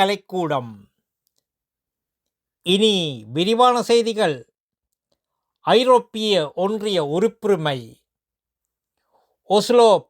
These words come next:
பழைமை பேண் கட்சி, ஒஸ்லோ ஹொய்ர, நோர்வேயின் ஐரோப்பிய ஒன்றிய சேர்க்கை குறித்து புதிய மக்கள் கருத்து கணிப்பு நடத்த வேண்டுமென கேட்டுள்ளது.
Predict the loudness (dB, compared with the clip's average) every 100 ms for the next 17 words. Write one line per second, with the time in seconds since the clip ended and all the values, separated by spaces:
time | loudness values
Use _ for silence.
0 | _ 0 2 2 0 -4 -4 -4 -4 -6
1 | -4 -6 -6 -6 -4 -4 -10 _ _ _
2 | _ _ _ -2 -2 2 4 4 4 2
3 | 2 2 0 -2 -8 _ _ _ _ _
4 | _ _ -8 2 2 4 0 -2 -8 -14
5 | -4 2 4 4 2 -2 -2 0 0 -2
6 | -4 -2 -2 -2 0 2 2 0 -2 0
7 | -2 -2 0 0 0 -4 _ _ _ _
8 | _ -4 -2 2 2 2 0 -2 _ 2
9 | 2 2 0 0 0 -4 0 0 0 -4
10 | -4 0 2 0 0 0 0 2 2 2
11 | 0 -2 -4 _ 2 2 2 0 0 -4
12 | -10 -18